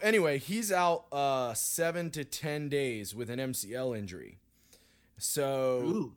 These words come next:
Speaker 1: it's a, it's just a strain. It's not, it's just a sprain. It's not a big, he doesn't have to get surgery or anything.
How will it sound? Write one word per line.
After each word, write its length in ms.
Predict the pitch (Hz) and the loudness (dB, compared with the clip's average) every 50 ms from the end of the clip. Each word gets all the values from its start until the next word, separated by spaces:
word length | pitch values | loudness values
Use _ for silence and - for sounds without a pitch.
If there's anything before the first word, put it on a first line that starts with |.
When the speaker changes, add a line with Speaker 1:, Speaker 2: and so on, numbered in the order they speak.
| _ - | _ -4
Speaker 1:
it's 180 | 180 180 175 196 | -2 0 0 0
a, 160 | 196 180 190 | 0 2 0
it's 140 | 190 180 - | 0 2 2
just 240 | - 196 190 - | 2 2 2 2
a 60 | 180 170 | 0 -2
strain. 400 | - - 156 143 131 131 123 127 | -2 -2 -2 -2 -2 -2 -2 -4
It's 160 | 127 - - | -6 -4 -4
not, 260 | 143 135 127 123 113 - 131 | -2 -2 -2 -2 -4 -6 -8
it's 120 | 127 - | -8 -6
just 200 | - 147 - - | -6 -6 -4 -4
a 20 | |
sprain. 360 | 131 - - 131 123 120 117 113 | -6 -4 -4 -4 -4 -4 -6 -6
It's 160 | 110 - - | -8 -6 -4
not 180 | 123 117 117 | -4 -2 -2
a 60 | 113 107 | -4 -4
big, 340 | 90 113 110 107 98 - - | -4 -4 -4 -4 -6 -8 -10
he 100 | 117 127 | -8 -4
doesn't 160 | 131 131 120 120 | -4 -4 -4 -4
have 100 | 120 - | -6 -10
to 80 | - | -10
get 240 | 101 113 117 107 - | -8 -8 -8 -6 -6
surgery 400 | - - 104 98 90 90 98 98 | -6 -6 -6 -8 -8 -8 -8 -8
or 40 | 95 | -8
anything. 420 | 92 92 90 78 95 92 90 87 | -8 -10 -10 -12 -12 -12 -12 -12